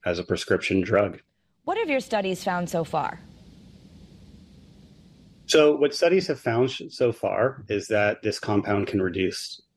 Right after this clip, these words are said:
Speaker 1: inflammation in the gut. It could reduce the gut permeability, what many people know as leaky gut. And what it can do is actually take I B S symptoms from severe and take them all the way down to the mild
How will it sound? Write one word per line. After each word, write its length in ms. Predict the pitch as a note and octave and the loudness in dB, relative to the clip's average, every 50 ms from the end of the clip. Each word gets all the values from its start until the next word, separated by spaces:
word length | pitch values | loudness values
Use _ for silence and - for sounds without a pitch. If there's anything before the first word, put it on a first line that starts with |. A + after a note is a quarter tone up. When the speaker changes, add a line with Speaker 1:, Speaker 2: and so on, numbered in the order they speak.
| _ | _
Speaker 1:
inflammation 640 | - A#2 G#2+ - - F2 E2+ F2+ F#2+ - - C3 B2 | 2 2 2 2 0 0 0 0 0 2 2 4 4
in 100 | A#2+ B2 | 4 4
the 80 | B2+ | 2
gut. 380 | B2 A#2+ G#2+ A2+ B2+ - - _ _ _ _ _ _ _ _ _ | 2 2 2 0 0 0 -2 _ _ _ _ _ _ _ _ _
It 160 | - A2+ G#2 - | -2 -2 -2 0
could 260 | - A2 G2 G#2 - - | 0 0 0 0 -6 -6
reduce 480 | G#2 G2+ G2 - G2+ G2+ G2+ - - - - _ _ - | -4 -6 -2 0 0 0 0 0 -2 -10 -14 _ _ -4
the 80 | A2 G2+ | -2 2
gut 260 | - A2 A2 - - | 2 2 2 0 0
permeability, 680 | - A#2+ G#2+ G#2 F#2 E2+ F#2+ F#2 G2 G#2 G#2+ A2 A2+ G#2+ | 0 2 2 2 2 0 0 2 2 2 2 2 2 2
what 160 | G2 F2+ F2+ | 0 -2 -2
many 180 | F#2+ F#2+ G2 F2+ | -2 -2 -2 -4
people 340 | - G2 F#2 - F#2+ F#2 | -4 -6 -4 -2 -2 -2
know 200 | E2+ F2+ F2+ F#2 | 0 0 0 0
as 200 | F#2 F2 E2 - | 0 -2 -2 -2
leaky 320 | G#2 G2 G2+ G2 - F#2+ F2 | 0 0 0 0 -2 -6 -4
gut. 320 | - F#2 F#2 G#2+ A2+ - _ - - - - - - - - - - - _ - | 0 2 2 2 0 -2 _ -20 -20 -20 -20 -18 -18 -20 -20 -20 -20 -18 _ 0
And 320 | - D3 D3+ D3+ D3 C3+ A#2 | 2 2 4 4 2 2 2
what 220 | A2+ B2+ B2+ A#2+ | 2 2 2 2
it 80 | A2+ - | 0 -2
can 220 | - B2 A2+ G#2 | 0 0 0 0
do 240 | G2+ G#2+ G#2+ G#2+ G#2+ | 2 2 2 2 2
is 300 | F#2+ G2 G2 F2 - - _ - | 0 -2 -4 -4 -8 -12 _ -2
actually 500 | A2 A2 A2 - - G#2 F#2+ F#2 - - _ _ _ _ _ _ _ _ _ _ - | -2 -2 0 2 2 2 2 2 -2 -6 _ _ _ _ _ _ _ _ _ _ -10
take 320 | - - C#3 C3+ C3 - | -2 2 2 2 2 2
I 100 | G#2+ A#2 | 2 0
B 160 | G#2+ F#2+ G2+ F#2+ | 2 2 2 2
S 160 | F#2+ F#2+ - | 2 2 0
symptoms 600 | - - A#2 G#2+ G#2+ G#2+ - A2 A2 A#2 A#2 - | 0 0 2 2 2 2 2 2 2 2 0 0
from 340 | - - - F#2 F2 F2 D#2+ - | -4 -6 -4 -4 -4 -4 -6 -6
severe 760 | - - - G#2 F2+ E2+ G#2 G#2 G#2+ A2+ B2+ C3+ C3+ C3 _ _ - | -6 0 0 0 0 2 4 4 4 4 4 2 0 -4 _ _ -8
and 380 | G#2+ G2+ F#2+ F#2+ G2 E2+ - - _ _ _ _ _ _ _ _ - | -4 -2 -2 0 -2 -2 -4 -10 _ _ _ _ _ _ _ _ -2
take 160 | - C#3+ C3+ | -2 0 2
them 240 | D3+ C#3+ C3 - - | 4 4 4 2 2
all 140 | - C3 C#3 | 2 2 2
the 60 | D3+ | 2
way 60 | C#3+ | 2
down 200 | - B2+ B2+ B2 | 2 2 0 0
to 100 | - - | 0 -4
the 60 | - F#2+ | -12 -10
mild 480 | F2+ F#2 F#2+ F#2 E2 - - - - | -10 -8 -6 -4 -4 -4 -6 -8 -14